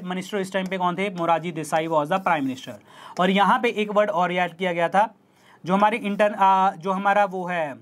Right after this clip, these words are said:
नेशनल इमरजेंसी, नेशनल इमरजेंसी में एक टर्म होती थी पहले इंटरनल डिस्टर्बेंस,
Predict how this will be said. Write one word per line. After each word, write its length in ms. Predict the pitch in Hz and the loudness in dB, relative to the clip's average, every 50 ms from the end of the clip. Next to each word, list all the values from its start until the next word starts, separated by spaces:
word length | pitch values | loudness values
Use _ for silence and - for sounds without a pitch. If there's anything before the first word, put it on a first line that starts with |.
| - _ _ _ _ _ _ _ - | -20 _ _ _ _ _ _ _ -8
नेशनल 320 | 160 185 196 190 190 226 233 | -2 0 0 0 0 -2 -2
इमरजेंसी, 520 | 226 208 196 175 170 151 143 151 131 110 - - _ _ _ _ - 160 | -2 -2 -4 -6 -6 -10 -10 -12 -14 -16 -18 -20 _ _ _ _ -8 -2
नेशनल 340 | 180 190 196 190 208 247 | 0 0 0 0 -2 -4
इमरजेंसी 480 | 247 233 226 226 214 214 202 185 214 220 | -4 0 0 0 -2 -2 -4 -4 -6 -6
में 140 | 214 226 208 | -6 -6 -6
एक 180 | 202 202 202 - | -6 -6 -4 0
टर्म 160 | 214 208 214 | 0 0 2
होती 240 | 214 214 196 196 196 | 0 -2 -2 -4 -6
थी 100 | 185 208 | -6 -4
पहले 220 | 208 208 190 202 220 | -2 -2 -2 -2 -4
इंटरनल 440 | 214 208 190 190 208 202 208 220 | -6 -6 -4 0 0 0 0 0
डिस्टर्बेंस, 540 | 226 208 190 185 - 180 151 147 127 117 - | -2 -2 -4 -8 -8 -10 -10 -10 -12 -14 -16